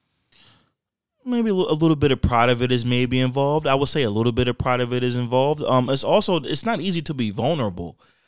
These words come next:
That's another thing, to, to let your guard down and have people see how you truly feel, that people see you be emotional isn't always easy, even if it is your friends. Now, it's, it's, it is easier than obviously the regular person, but it's still hard because,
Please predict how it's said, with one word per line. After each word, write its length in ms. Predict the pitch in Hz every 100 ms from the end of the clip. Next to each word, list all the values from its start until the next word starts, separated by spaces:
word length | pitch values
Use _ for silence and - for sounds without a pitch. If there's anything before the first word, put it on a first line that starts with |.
| _ -
That's 180 | 151
another 200 | 147 139 117
thing, 180 | 135
to, 140 | 120 117
to 140 | 123
let 220 | 117 131
your 80 | 131
guard 320 | 98 120 135
down 180 | 113 117
and 80 | 110
have 220 | 120 120
people 480 | - 131 123 110 101 - _ _
see 180 | - 160
how 100 | 135
you 160 | 131 131
truly 280 | 139 131 120
feel, 360 | - 123 143
that 160 | 139 104
people 360 | 123 127 113 -
see 160 | -
you 160 | 120 117
be 180 | 117 120
emotional 680 | 104 117 139 131 117 117 - _ _ _ _ _ _
isn't 380 | 147 135 143 120 _ _ _ -
always 320 | 135 151 123
easy, 300 | 160 165 135
even 160 | 156 156
if 120 | 131
it 80 | 113
is 200 | 156 135
your 80 |
friends. 300 | 113 107 95
Now, 160 | 113 110
it's, 120 | 101
it's, 320 | - 123 - - _ _ _ _
it 140 | 123 123
is 260 | 165 139
easier 840 | 151 156 117 95 107 165 135 123 - -
than 140 | 110
obviously 340 | 110 107 110 104
the 100 | 98
regular 300 | 110 104 98
person, 360 | - 143 139
but 120 | 113 104
it's 120 | 104
still 320 | - 147 143
hard 300 | 135 160 143
because, 500 | 127 135 123 120